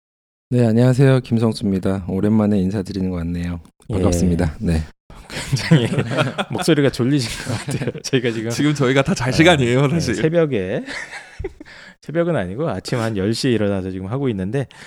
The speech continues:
Speaker 2: 선생님 요즘은 어디서 일하고 계세요?
Speaker 1: 요즘은 지금 대치 프라임 리더스 하고요.
Speaker 2: 네.
Speaker 1: 네, 대치 클탑 학원하고,
Speaker 2: 네.
Speaker 1: 예, 평촌에는 아프로 학원.
Speaker 2: 아유,
Speaker 1: 네.
Speaker 2: 일 많이 하시네요.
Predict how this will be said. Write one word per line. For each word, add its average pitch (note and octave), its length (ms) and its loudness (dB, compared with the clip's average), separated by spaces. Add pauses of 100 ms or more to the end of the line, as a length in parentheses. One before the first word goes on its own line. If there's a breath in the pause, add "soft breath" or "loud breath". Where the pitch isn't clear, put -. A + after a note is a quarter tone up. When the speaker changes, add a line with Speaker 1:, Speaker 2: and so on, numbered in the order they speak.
(180 loud breath)
Speaker 2:
선생님 D#3 400 2 (240)
요즘은 C#3+ 380 2
어디서 A#2 320 0
일하고 A2 260 2
계세요? G#2+ 340 -4 (400)
Speaker 1:
요즘은 C#3+ 300 6
지금 A#2 420 4
대치 B2 540 4 (140)
프라임 D3+ 480 0
리더스 G#2+ 560 0
하고요. A2+ 540 2
Speaker 2:
네. G2+ 220 -2
Speaker 1:
네, F#2 40 -2
대치 A2 520 -2 (100)
클탑 C#3+ 500 -2
학원하고, G#2 760 0
Speaker 2:
네. F#2 320 -4
Speaker 1:
예, F2 320 -6
평촌에는 B2 600 0
아프로 G2 420 0
학원. F#2 440 0 (580)
Speaker 2:
아유, F#2+ 360 -8 (220)
Speaker 1:
네. G2 140 0
Speaker 2:
일 C#3 120 4
많이 G2+ 200 0
하시네요. G#2+ 440 -2